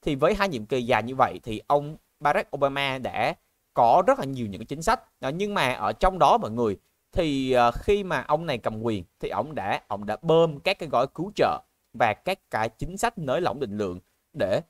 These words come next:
để đối phó với cuộc khủng hoảng tài chính. Thì chắc là chúng ta vẫn còn nhớ đúng không ạ? Cuộc khủng hoảng tài chính vào năm hai nghìn không trăm lẻ tám đã gây ra một cái sự ảnh hưởng rất nghiêm trọng tới nền kinh tế của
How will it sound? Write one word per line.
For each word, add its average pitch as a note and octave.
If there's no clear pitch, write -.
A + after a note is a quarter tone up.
để -
đối E3+
phó C3
với F#3
cuộc C#3
khủng G2+
hoảng A2+
tài C#3+
chính. D#3
Thì C3+
chắc -
là A2+
chúng F#3
ta D#3
vẫn G#2+
còn A#2
nhớ A#2
đúng G3
không B2
ạ? -
Cuộc B2+
khủng G#2
hoảng A#2
tài B2
chính F3+
vào B2+
năm D#3
hai D#3+
nghìn C#3
không C3+
trăm C3
lẻ G#2
tám A#2
đã G#2+
gây D#3+
ra D3
một B2+
cái G#2+
sự -
ảnh F#2+
hưởng F#2+
rất A#3
nghiêm D3+
trọng F2+
tới D3
nền F3+
kinh C#3
tế A#2+
của E2